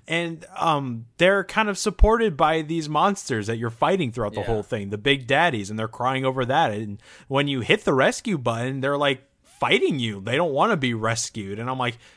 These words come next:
Speaker 1: "Is this the right choice? Was I wrong?" So if I had
Speaker 2: Yeah.
Speaker 1: experienced this going in blind,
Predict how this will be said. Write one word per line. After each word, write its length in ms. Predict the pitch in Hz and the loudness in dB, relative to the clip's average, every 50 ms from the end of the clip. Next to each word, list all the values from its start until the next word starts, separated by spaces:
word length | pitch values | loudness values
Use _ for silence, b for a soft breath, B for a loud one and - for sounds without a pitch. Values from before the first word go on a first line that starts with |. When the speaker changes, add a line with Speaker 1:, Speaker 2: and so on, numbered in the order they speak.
| b b b | b b b
Speaker 1:
"Is 180 | 113 113 107 | -10 -8 -6
this 160 | 135 185 - | -4 -6 -4
the 120 | - 269 226 | -2 -2 -2
right 320 | 175 151 156 180 202 185 | 0 0 -2 -2 -2 -4
choice? 540 | - - - - - 120 165 247 269 - - | -6 -10 -6 -4 -2 -2 -2 -2 -4 -4 -4
Was 120 | 202 160 | -4 -2
I 140 | 156 143 131 | -2 -2 -2
wrong?" 640 | 120 113 107 101 107 107 113 135 170 226 269 285 B B B B | -2 -4 -4 -4 -2 -2 0 2 0 0 -2 -4 B B B B
So 200 | B - 170 147 135 | B 2 4 4 4
if 80 | - - | 4 2
I 200 | 131 139 160 202 | 2 2 2 2
had 140 | 196 214 202 | 0 0 -2
Speaker 2:
Yeah. 20 | 165 | -4
Speaker 1:
experienced 680 | - - - - - 151 160 180 180 175 170 156 - - | -4 -6 -6 -4 -2 -2 0 0 0 0 -2 -4 -6 -6
this 140 | 160 139 123 | -6 -6 -4
going 280 | 113 127 131 143 147 143 | -2 -2 -2 -2 -4 -4
in 180 | 135 123 117 | -6 -6 -6
blind, 500 | 104 110 104 98 101 113 131 170 196 185 | -6 -6 -4 -4 -2 -2 -2 -4 -6 -6